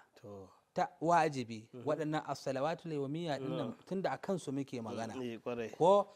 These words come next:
Speaker 2: To
Speaker 1: Sosai.
Speaker 2: bai halatta ga mai sallah ba ya karanta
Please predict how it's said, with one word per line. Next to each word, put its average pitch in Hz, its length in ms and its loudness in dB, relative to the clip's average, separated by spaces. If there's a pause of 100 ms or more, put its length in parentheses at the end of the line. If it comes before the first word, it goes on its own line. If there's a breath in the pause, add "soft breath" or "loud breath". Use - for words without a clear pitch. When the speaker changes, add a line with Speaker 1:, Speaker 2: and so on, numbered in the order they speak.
Speaker 2:
To 123 120 -4
Speaker 1:
Sosai. 170 240 4
Speaker 2:
bai 175 180 4
halatta 202 600 2
ga 180 120 -2
mai 160 200 -4
sallah 202 500 2
ba 202 260 2 (120)
ya 165 120 -4
karanta 170 480 -4